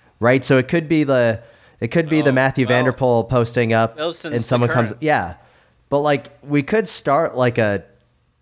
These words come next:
Speaker 1: like, an imaginary champion, <laughs> right? 'Cause it was, it was Matthew Vanderpool a few weeks ago, right? When he posted up and someone came over his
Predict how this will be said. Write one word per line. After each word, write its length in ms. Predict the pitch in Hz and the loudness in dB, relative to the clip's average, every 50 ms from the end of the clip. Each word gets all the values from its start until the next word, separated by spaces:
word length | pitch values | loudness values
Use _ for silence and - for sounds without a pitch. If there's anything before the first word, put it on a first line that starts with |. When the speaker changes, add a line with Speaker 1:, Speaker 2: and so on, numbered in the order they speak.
| _ _ _ - 123 | _ _ _ -4 -4
Speaker 1:
like, 140 | 123 120 131 | -2 0 0
an 60 | 120 | 0
imaginary 680 | 117 113 113 117 127 131 120 135 127 127 123 120 120 120 | 0 2 2 2 0 0 0 0 0 2 2 0 0 -2
champion, 540 | - - 127 127 127 - 160 170 165 190 - - _ _ _ | -2 -2 -2 0 0 0 -2 0 -2 -2 -4 -8 _ _ _
<laughs> 220 | _ _ _ _ - | _ _ _ _ -2
right? 300 | 131 139 151 147 - - - - - _ _ | -2 0 0 0 -4 -6 -12 -20 -20 _ _
'Cause 160 | - 139 127 | -4 -2 0
it 40 | 143 | 2
was, 200 | 147 139 123 113 | 2 0 0 -2
it 100 | - 151 143 | -2 -2 0
was 140 | 127 117 | 0 0
Matthew 280 | 117 131 135 135 135 120 | 2 0 0 0 0 0
Vanderpool 480 | 117 127 151 156 123 123 107 104 98 95 | 0 0 0 0 0 0 0 2 0 -2
a 100 | - - | -4 -4
few 140 | - 117 107 | -4 -2 -2
weeks 180 | 120 123 - | -2 -4 -4
ago, 140 | 104 107 101 | -4 -4 -2
right? 320 | 98 98 110 135 147 151 - | -2 -2 -2 -2 -4 -4 -4
When 100 | 120 110 | -4 -4
he 140 | 107 117 120 | -4 -4 -4
posted 380 | - 139 131 123 - - 123 | -4 -4 -6 -4 -4 -4 -2
up 180 | 123 127 123 123 | -2 -2 -2 -4
and 100 | 120 113 | -6 -6
someone 240 | - 117 113 113 113 | -4 -4 -4 -4 -4
came 200 | - 113 113 113 | -4 -4 -2 -2
over 240 | 113 110 113 110 110 | -2 -2 0 -2 -2
his 260 | 107 101 - - | -2 -4 -8 -14